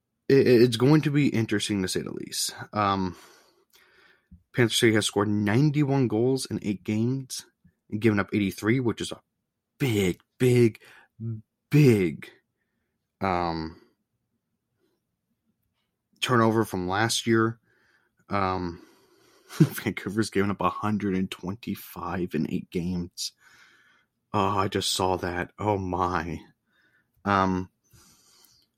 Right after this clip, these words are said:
<laughs> ow. Uh, New York is the only one who's even close, and they're at one oh nine. So defense is going to be a problem for them.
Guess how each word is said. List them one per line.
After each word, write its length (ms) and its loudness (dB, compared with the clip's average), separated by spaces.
<laughs> 40 6
ow. 580 6
Uh, 680 6
New 180 4
York 580 4
is 140 2
the 80 0
only 220 0
one 160 -2
who's 380 -2
even 220 0
close, 280 -2
and 120 -2
they're 80 -4
at 120 -4
one 160 -2
oh 100 -2
nine. 580 -4
So 360 -6
defense 420 4
is 260 2
going 280 2
to 100 -4
be 160 0
a 80 0
problem 480 0
for 160 -6
them. 300 -10